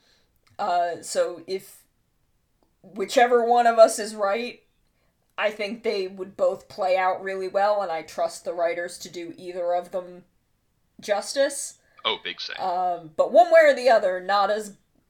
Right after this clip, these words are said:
Speaker 1: doing some stuff in the background, and I think if he's not already Gazorg, and you're right, he definitely wants to be Gazorg.
Speaker 2: Oh, a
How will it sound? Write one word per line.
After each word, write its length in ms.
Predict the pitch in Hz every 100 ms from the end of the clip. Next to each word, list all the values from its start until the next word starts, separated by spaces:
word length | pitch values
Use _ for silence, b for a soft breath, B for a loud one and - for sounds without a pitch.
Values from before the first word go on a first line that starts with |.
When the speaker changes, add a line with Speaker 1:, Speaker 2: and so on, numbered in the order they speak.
| _ _ _ _ _ -
Speaker 1:
doing 400 | 277 302 311 302
some 260 | - 254
stuff 400 | 247 - 233 214
in 140 | 220 180
the 60 |
background, 560 | 175 175 170 196 170 165
and 140 | -
I 140 | 190 196
think 360 | 220 247 247 - b b b
if 240 | 247 370 -
he's 280 | 320 277
not 340 | 233 202 247 -
already 480 | 269 269 285 262 262
Gazorg, 720 | 254 262 269 254 262 262 254
and 180 | - 214
you're 180 | 185 180
right, 400 | 180 190 214 - b
he 160 | - 226
definitely 500 | 262 269 370 240 202
wants 500 | 214 196 196 190 -
to 100 | -
be 180 | - 330
Gazorg. 560 | 110 104 - - - - _ _ B B -
Speaker 2:
Oh, 240 | 113 85 _ -
a 160 | 87